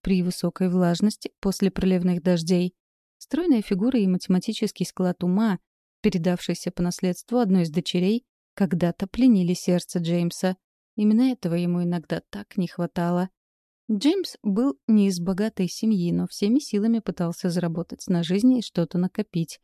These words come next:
Когда молодые люди познакомились, их совместная жизнь закипела, а спустя время и бизнес начал процветать. Клиентов становилось с каждым днем все больше и больше. Мать Мелиссы была для него вдохновением,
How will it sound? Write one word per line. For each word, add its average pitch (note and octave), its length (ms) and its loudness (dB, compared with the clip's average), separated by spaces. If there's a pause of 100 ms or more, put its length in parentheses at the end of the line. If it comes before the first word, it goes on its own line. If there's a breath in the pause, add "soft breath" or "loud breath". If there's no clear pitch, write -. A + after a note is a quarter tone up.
(400)
Когда F#3 260 2
молодые F3+ 400 0
люди F3 240 -2
познакомились, F#3 760 0 (340)
их - 140 -8
совместная F3 560 2
жизнь F3+ 280 0
закипела, F3 760 -2
а F#3+ 180 0
спустя - 380 -4
время A3 360 4
и A3+ 40 4
бизнес F3+ 400 0
начал F3 320 -2
процветать. E3+ 640 -4 (380)
Клиентов F3+ 540 0
становилось F3+ 520 0
с - 60 -16
каждым F3+ 400 2
днем F3 200 2
все - 180 -4
больше F3 380 0
и - 20 4
больше. F3 500 0 (640)
Мать C#4 280 2
Мелиссы F3+ 420 0
была F3 220 0
для F3+ 160 2
него F3+ 240 2
вдохновением, F3+ 840 -2